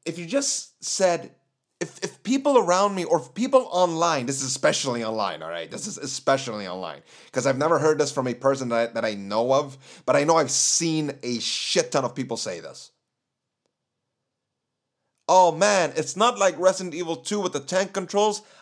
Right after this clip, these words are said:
I'm not getting this game." That's when it goes too far. That's when it goes to fuck. You claim you love this franchise,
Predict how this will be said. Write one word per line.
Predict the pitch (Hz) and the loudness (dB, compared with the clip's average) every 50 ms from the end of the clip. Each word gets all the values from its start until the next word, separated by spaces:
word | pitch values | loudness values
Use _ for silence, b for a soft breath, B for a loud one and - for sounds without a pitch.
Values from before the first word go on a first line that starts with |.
| b b - | b b -2
I'm | 151 185 208 214 208 196 | 2 2 2 2 2 0
not | 190 185 180 139 127 | 0 0 -2 -2 0
getting | 143 156 151 151 151 147 139 | 2 4 4 4 2 -2 -2
this | 131 135 135 - | -2 -2 -4 -4
game." | - - 120 104 85 - - - - _ _ _ _ _ _ _ _ _ _ _ _ _ _ _ _ _ _ _ _ _ _ _ _ _ _ _ _ _ _ _ _ _ _ _ _ _ _ _ _ _ _ _ _ _ _ _ _ _ _ _ _ | -6 -8 -8 -8 -10 -14 -18 -20 -20 _ _ _ _ _ _ _ _ _ _ _ _ _ _ _ _ _ _ _ _ _ _ _ _ _ _ _ _ _ _ _ _ _ _ _ _ _ _ _ _ _ _ _ _ _ _ _ _ _ _ _ _
That's | 151 156 165 160 - - - 139 | -2 -2 -2 -2 -4 -6 -6 -4
when | 139 135 | -4 -2
it | 131 120 | -2 -4
goes | 107 117 127 123 113 - | -4 -4 -4 -4 -4 -6
too | - - 117 | -8 -12 -14
far. | - - 95 87 85 - - - _ _ _ _ _ _ _ _ _ _ _ _ _ _ _ _ _ _ _ _ _ _ _ _ _ _ _ _ _ _ _ _ - | -14 -14 -14 -14 -14 -14 -18 -20 _ _ _ _ _ _ _ _ _ _ _ _ _ _ _ _ _ _ _ _ _ _ _ _ _ _ _ _ _ _ _ _ -20
That's | 107 107 110 160 196 208 214 208 214 - - - - - _ _ _ | -20 0 4 4 4 6 4 0 -2 -6 -8 -8 -8 -10 _ _ _
when | - 123 139 143 139 | 0 0 2 2 2
it | 131 - - - | -2 -4 -4 0
goes | 147 160 170 180 185 175 - - | 2 4 4 4 2 -2 -6 -6
to | - 143 131 | -6 -6 -6
fuck. | 131 - - 156 151 135 - - _ B B B B B B B | -6 -2 0 0 0 0 -4 -14 _ B B B B B B B
You | - 123 196 277 311 | -4 2 2 2 2
claim | 320 - - - 208 226 233 233 233 240 240 233 - - | 2 -2 -4 -2 0 2 2 2 2 0 -2 -6 -8 -10
you | 151 143 143 190 208 208 | -10 -8 -4 -4 -2 -2
love | 202 175 156 151 147 156 170 190 214 220 208 202 175 - | -2 -2 0 2 4 6 6 6 4 2 0 -4 -10 -14
this | 156 143 139 185 196 - - | -10 -4 -2 -2 0 -2 -4
franchise, | - - - 156 160 170 185 185 - - 196 190 190 190 196 196 202 196 - - - | -4 -2 0 0 2 0 -2 -4 -2 0 2 2 2 2 0 -2 -6 -12 -14 -16 -18